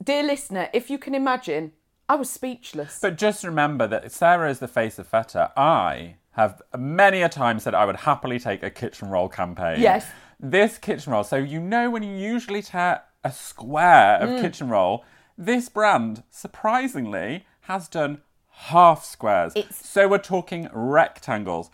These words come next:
Speaker 2: I kept tearing and tearing. I was like, "There's something wrong with this. There's something wrong with
Speaker 1: <laughs> Mine's
Speaker 2: this."
Speaker 1: gone wrong.
Speaker 2: And now I've realised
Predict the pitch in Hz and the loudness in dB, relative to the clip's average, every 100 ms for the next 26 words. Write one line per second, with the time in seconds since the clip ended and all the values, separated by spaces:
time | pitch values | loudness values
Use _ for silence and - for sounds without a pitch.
0 | - _ - 247 247 170 - - 190 175 | -20 _ 0 2 2 -4 -4 2 4 4
1 | 160 151 175 139 - - - - 87 104 | -2 -6 -2 -2 -2 -8 -12 -12 -10 -8
2 | 104 170 247 - - 95 - - 220 - | -4 -2 0 0 0 -4 -4 -6 -6 -2
3 | 120 107 139 185 269 240 202 392 294 220 | -4 -2 -4 2 2 4 2 4 4 6
4 | 302 381 392 349 190 190 226 202 165 160 | 4 6 6 8 6 6 8 8 4 0
5 | 208 190 117 123 | 2 6 4 4